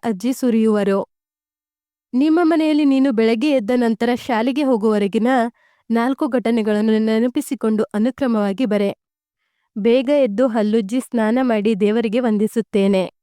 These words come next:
ತಿಂಡಿ ತಿಂದು ಹಾಲು ಕುಡಿಯುತ್ತೇನೆ. ಪುಸ್ತಕಗಳನ್ನು ಜೋಡಿಸಿಕೊಂಡು ಸಮವಸ್ತ್ರ ಧರಿಸಿ ಶಾಲೆಗೆ ಸಿದ್ಧನಾಗುತ್ತೇನೆ. ಅಮ್ಮ, ಅಪ್ಪ, ಅಜ್ಜಿ, ತಾತರನ್ನು ನಮಿಸಿ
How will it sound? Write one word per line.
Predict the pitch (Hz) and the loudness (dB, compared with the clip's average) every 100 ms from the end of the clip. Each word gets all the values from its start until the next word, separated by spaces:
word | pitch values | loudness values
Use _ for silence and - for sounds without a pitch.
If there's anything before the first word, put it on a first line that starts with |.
| _ _ _ _ _ _ _ | _ _ _ _ _ _ _
ತಿಂಡಿ | 254 254 254 277 | -2 2 2 0
ತಿಂದು | 262 254 262 | 0 0 0
ಹಾಲು | 226 202 226 | 0 0 0
ಕುಡಿಯುತ್ತೇನೆ. | - 208 214 185 202 208 202 185 - _ _ _ _ - | 0 2 0 0 0 2 0 -2 -8 _ _ _ _ -2
ಪುಸ್ತಕಗಳನ್ನು | 247 - 311 294 240 240 240 | -2 0 -2 0 0 2 0
ಜೋಡಿಸಿಕೊಂಡು | 208 208 214 277 254 240 220 226 | 2 2 2 0 -2 -2 0 -2
ಸಮವಸ್ತ್ರ | - 202 214 247 - - 277 | -2 -2 0 -2 -4 -2 -2
ಧರಿಸಿ | 202 214 208 - 269 240 - _ _ | 0 0 0 0 -2 -2 -8 _ _
ಶಾಲೆಗೆ | - 269 247 269 277 | -6 -2 0 0 -2
ಸಿದ್ಧನಾಗುತ್ತೇನೆ. | - 190 254 254 208 220 - 202 208 196 - _ _ _ _ _ | -2 0 0 2 2 0 0 2 2 0 -2 _ _ _ _ _
ಅಮ್ಮ, | - 240 262 254 254 - | 0 2 2 2 0 -2
ಅಪ್ಪ, | 214 - 233 233 - _ _ _ _ _ _ _ _ _ _ - | -6 -2 0 2 -2 _ _ _ _ _ _ _ _ _ _ -2
ಅಜ್ಜಿ, | 233 190 - 233 | -2 -2 -2 0
ತಾತರನ್ನು | - 202 202 233 233 214 214 | 2 0 0 0 2 2 2
ನಮಿಸಿ | 208 202 208 - 294 262 | 2 0 -4 -2 0 0